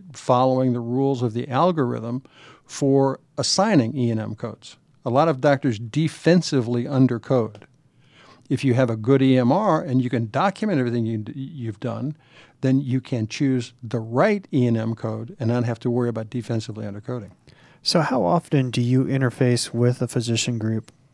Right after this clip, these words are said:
Speaker 2: large or smallish, uh, and you're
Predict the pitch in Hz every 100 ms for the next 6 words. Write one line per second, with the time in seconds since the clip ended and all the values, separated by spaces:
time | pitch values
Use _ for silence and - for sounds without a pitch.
0 | _ _ 120 113 117 113 107 107 - 107
1 | 110 110 113 - - _ _ - - -
2 | - _ 147 117 - - 123 120 117 113
3 | 123 131 147 147